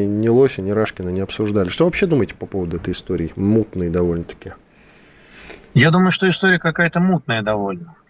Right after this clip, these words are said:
Speaker 1: Да, не надо меня
Speaker 2: А.
Speaker 1: повторять, не надо цитировать классиков, Георгий Георгиевич, тем более в присутствии самих
Speaker 2: А,
Speaker 1: классиков.
Speaker 2: вы, вы тоже считаете, что она мутная?
Speaker 1: Да.
Speaker 2: А, потому что, м-, мне кажется, что, во-первых, за Рашкиным следили, а, тщательно.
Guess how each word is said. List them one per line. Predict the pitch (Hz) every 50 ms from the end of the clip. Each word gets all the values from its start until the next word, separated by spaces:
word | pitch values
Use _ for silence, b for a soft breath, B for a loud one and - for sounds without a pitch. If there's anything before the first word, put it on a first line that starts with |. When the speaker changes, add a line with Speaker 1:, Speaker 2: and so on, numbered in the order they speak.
| _
Speaker 1:
Да, | - 101 92 95 95 87 92
не | 123 151
надо | 175 170 151 156
меня | 156 151 151
Speaker 2:
А. | 123
Speaker 1:
повторять, | 117 117 117 - 147 131 120 104 117
не | 120
надо | 135 170 190 180 156
цитировать | - - - - 147 147 139 123 -
классиков, | - 120 113 101 - - - 92 87 92
Георгий | 95 104 104 101 95 92
Георгиевич, | 101 92 85 - -
тем | - 113 107
более | 110 135 135 127 117
в | -
присутствии | - 107 - - 117 - - 107
самих | 98 - 104 98 90 -
Speaker 2:
А, | 139 143 139 123
Speaker 1:
классиков. | 113 113 120 139 95 92 -
Speaker 2:
вы, | - 160 147
вы | 160
тоже | - 240 247 -
считаете, | - - 196 165 -
что | - 160
она | 160 156 160 156
мутная? | 147 131 - - - 101 95 95 -
Speaker 1:
Да. | - 104 104 113 110 104 -
Speaker 2:
А, | 131 127 127 120
потому | 147 139 147 165 180 196 175
что, | - - 185 180 185 - - - - -
м-, | 160 165 -
мне | - 151 151 160 165 180 202 180
кажется, | - 196 196 180 165 175 165 - - 165
что, | - - - 170 165 156
во-первых, | 156 156 - 190 190 180 147
за | 143 156 156
Рашкиным | 156 151 139 - - 143 139 135 131
следили, | - - 156 160 156 175 240 254 247 185 127 117 120
а, | 135 - - 123 120 120 117 117
тщательно. | - - - 147 123 110 - 120 107 104 101 95 92